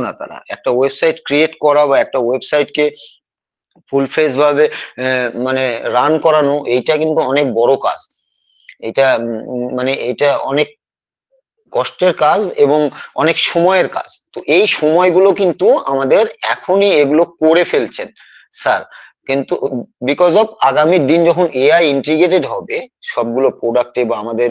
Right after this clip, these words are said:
ওয়েবসাইটে বা আমাদের, এ, ইকোসিস্টেমে, তো তখন কিন্তু ফুলফিল যখন এআই ইন্টিগ্রেট হবে তখন কিন্তু আরো ফাস্ট হয়ে যাবে আমাদের চলাফেরা বা আমাদের প্রোডাক্টের ইয়ে, এগুলো কিন্তু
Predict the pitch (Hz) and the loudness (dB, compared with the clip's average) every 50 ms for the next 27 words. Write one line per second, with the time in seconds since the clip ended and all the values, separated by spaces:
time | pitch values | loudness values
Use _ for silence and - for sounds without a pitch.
0 | 117 - - 110 110 107 - - 120 117 107 - 117 110 104 110 107 104 - - | -4 -6 -8 -8 -8 -6 -4 -4 -2 -2 -2 -2 -4 -4 -4 -4 -8 -8 -10 -16
1 | - - - - - - - _ _ _ - 107 110 110 110 117 107 110 - - | -20 -20 -20 -20 -20 -20 -20 _ _ _ -12 -10 -8 -4 -4 -4 -4 -4 -8 -10
2 | 107 107 104 104 - - 110 101 113 117 - - 110 - - 110 113 120 - - | -10 -10 -10 -10 -8 -10 -8 -6 -6 -6 -6 -8 -14 -12 -10 -10 -8 -8 -6 -6
3 | 143 - - 151 156 - 208 202 190 170 190 180 208 190 - - 180 185 180 - | -4 0 0 0 0 0 0 0 2 2 2 2 2 0 0 2 0 0 2 2
4 | 196 170 147 131 127 - 139 127 117 - 110 120 120 120 127 120 _ _ _ - | 0 0 2 2 0 0 -2 -6 -4 -2 -2 0 0 0 -2 -4 _ _ _ -12
5 | 113 117 113 123 117 110 85 - - 67 - - - - - - - _ _ - | -10 -8 -6 -4 -4 -4 -4 -6 -14 -16 -18 -20 -20 -20 -20 -20 -20 _ _ 0
6 | 135 139 139 160 185 175 156 190 180 151 - 220 269 - - - 131 143 156 165 | 0 2 2 2 0 2 2 0 0 2 4 2 4 2 2 2 2 2 2 2
7 | 156 - - - - 151 160 165 160 - - 143 131 117 113 110 101 110 107 113 | 0 -4 -8 -2 0 2 2 2 0 0 2 2 2 2 0 -2 -2 -2 -2 -2
8 | 123 135 127 131 143 131 - - - 127 127 135 131 - - 135 131 135 127 123 | -2 -2 0 0 0 0 -2 -2 -2 0 2 2 0 0 0 0 2 2 2 0
9 | 113 113 117 123 127 117 131 127 127 - - 120 123 123 131 123 - - 135 135 | 0 -2 -4 -4 -2 -2 -2 -2 -2 -4 -2 -2 2 2 0 0 0 0 0 0
10 | 131 117 - - - - - _ - 127 127 135 147 147 - 147 151 151 160 170 | 0 0 -4 -14 -20 -20 -20 _ -6 -2 0 2 2 2 2 2 2 4 4 4
11 | 156 160 170 156 | 2 2 0 0